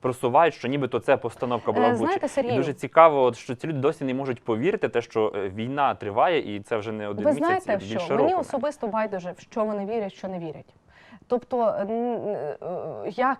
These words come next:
Speaker 2: це питання йде взагалі, е, в моральності, е, там,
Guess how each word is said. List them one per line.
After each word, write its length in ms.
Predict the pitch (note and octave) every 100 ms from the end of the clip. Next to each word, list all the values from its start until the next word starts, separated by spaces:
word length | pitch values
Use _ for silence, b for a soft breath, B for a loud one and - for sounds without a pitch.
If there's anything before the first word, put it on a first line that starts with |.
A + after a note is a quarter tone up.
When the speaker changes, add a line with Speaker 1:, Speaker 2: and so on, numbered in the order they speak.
| -
Speaker 2:
це 220 | G#3 A3 - G3 -
питання 600 | B3+ - D#4+ D4+ C#4+ B3+
йде 220 | A3+ A#3
взагалі, 560 | G3 G3+ G#3 A#3 A#3+ C#4+
е, 80 | C4 B B C#4+ G#3+
в 280 | G#3 G3+ F3
моральності, 960 | G#3 A#3 A#3+ C#4+ F4+ C4+ F#3+ - - -
е, 160 | - - F#3 F#3 F3+ F3+ F#3 F3+
там, 260 | G3+ G3+